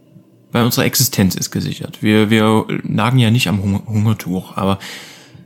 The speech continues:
erfüllt es uns denn wirklich? Und da ist für mich auch ganz oft die Frage, bin ich vielleicht auch bereit, weniger Geld in Kauf zu nehmen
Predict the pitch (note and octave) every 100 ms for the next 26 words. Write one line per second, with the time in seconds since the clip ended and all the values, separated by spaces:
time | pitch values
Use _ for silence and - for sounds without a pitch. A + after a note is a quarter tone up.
0 | _ - - _ _ A2 - E3+ G#3 -
1 | - F#2+ - F2+ F2+ F2 - - - -
2 | - _ _ _ _ _ _ _ - F#2+
3 | F#2 F#2 - - G#2 C#3 - A2 B2 -
4 | - A2+ A#2+ - - A#2 - G#2 G#2+ G#2+
5 | G#2+ - - - - - _ _ - G#2+
6 | C3 - A#2+ A#2+ - - A2 F#2+ G2 G#2
7 | A#2+ - - _ _ _ - G#2 G#2 A2+
8 | G2+ G2+ A#2+ C3+ A2 - G2 - - F#2+
9 | F#2 A2